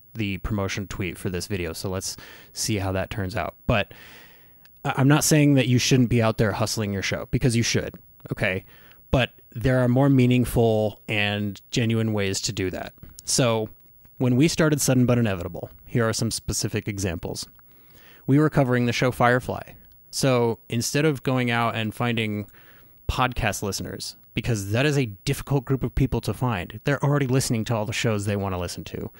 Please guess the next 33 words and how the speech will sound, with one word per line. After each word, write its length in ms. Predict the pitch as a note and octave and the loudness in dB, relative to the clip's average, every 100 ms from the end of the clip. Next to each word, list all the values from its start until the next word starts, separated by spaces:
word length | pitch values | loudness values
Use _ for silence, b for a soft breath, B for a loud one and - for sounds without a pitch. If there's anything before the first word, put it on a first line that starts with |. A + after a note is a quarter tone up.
| B B B | B B B
unless 320 | B2+ A#2+ A2 - | -2 0 0 0
they're 120 | A2 | -2
on 140 | G#2 | -2
Twitter 280 | - A2+ F2+ | -2 -2 -2
asking 300 | F2+ - G2 | -4 -4 -4
for 120 | G#2+ | -2
recommendations 680 | A2 A2+ D3+ D3+ D3 F3+ E3 | -2 0 0 0 0 0 0
or 40 | |
they're 140 | D3+ D3 | 0 0
using, 560 | C#3+ C#3 C3+ C3 A#2 - | 0 2 0 0 -2 -4
you 100 | C3 | -2
know, 140 | A2+ | -2
some 220 | A2 A#2+ | -2 -2
sort 180 | A2+ A#2 | -2 -2
of, 120 | G#2 - - - - | -4 -6 -8 -8 -4
uh, 140 | G#2+ | -4
discovery 540 | G2+ - D3+ A#2 G#2+ F#2+ | -2 0 0 0 0 -2
app. 320 | E2+ - - B B B B B | -4 -6 -12 B B B B B
Um, 380 | B2+ A2 G#2 G2+ | -2 0 -2 -2
we 80 | C3 | -2
don't 160 | C#3+ B2 | 0 2
have 160 | C#3+ | 0
any 100 | C3+ | 0
sponsorship, 560 | B2+ C3+ C3 A2+ - G2 | 0 0 0 -2 -4 -4
so 120 | - | -4
I'm 60 | G2 | -4
not 120 | G#2+ | -4
gonna 120 | A2 | -2
mention 260 | A2 G#2+ A2 | -4 -4 -4
any 120 | G#2+ | -2
by 140 | G2+ | -2
name 260 | G2 G2+ G2 | -4 -4 -6
yet. 180 | - | -8